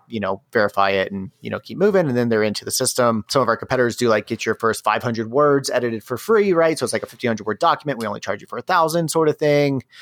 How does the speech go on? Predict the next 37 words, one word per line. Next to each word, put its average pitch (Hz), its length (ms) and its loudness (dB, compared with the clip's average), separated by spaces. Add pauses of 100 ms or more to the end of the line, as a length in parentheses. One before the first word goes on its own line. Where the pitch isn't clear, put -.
(180)
Yeah. 117 360 0
But 156 160 2
I 151 80 4
was 151 100 -2
also 170 220 2
listening 139 320 0
to 123 100 0
a 110 60 -2
podcast 151 480 -2
this - 180 -2
morning. 147 280 0
It's 113 100 -10
an 117 40 -8
old 202 240 2
podcast, - 440 -4
five 165 200 0
years 151 160 0
old 120 180 2
now, 104 380 -2
by, 120 360 2
uh, 113 80 2
uh, 101 1000 0
I - 60 -14
think 120 220 -8
the, 101 360 0
the 113 100 -14
show 131 380 2
is 127 80 -2
called, 120 220 0
like, 107 180 -4
saas, - 800 0
saas 120 480 -2
Hacks 120 580 -2
or 110 280 -2
something 120 500 -10
like 117 220 -8
that. 120 380 -2